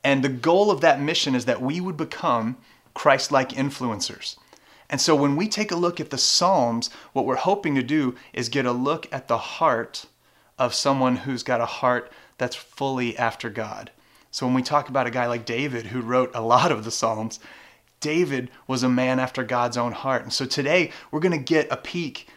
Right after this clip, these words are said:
into his heart in Psalm sixteen, 'cause we're gonna look at what's going on in his heart, what it is that his heart is crying out to God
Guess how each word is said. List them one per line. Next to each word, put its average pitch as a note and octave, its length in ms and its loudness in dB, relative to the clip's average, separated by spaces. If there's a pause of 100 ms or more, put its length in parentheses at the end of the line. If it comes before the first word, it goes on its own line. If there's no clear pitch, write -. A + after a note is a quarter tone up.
(160)
into C3+ 260 -2
his E3 340 -4
heart A#2 380 -2 (180)
in B2+ 140 0
Psalm C3+ 360 4
sixteen, C3+ 600 -2
'cause A#2+ 140 -6
we're B2+ 80 -2
gonna B2+ 140 2
look C#3 280 -4
at C3 140 -4
what's C#3+ 240 0
going D3 320 0
on B2+ 260 2 (240)
in B2 160 -6
his D3+ 340 -4
heart, B2+ 300 2
what D3 180 0
it C#3+ 60 -2
is C3+ 140 -2
that B2+ 140 -6
his D#3 220 -4
heart C3 200 0
is A#2 80 -4
crying A#2 420 -4
out A2+ 160 -6
to - 100 -10
God A2 360 -4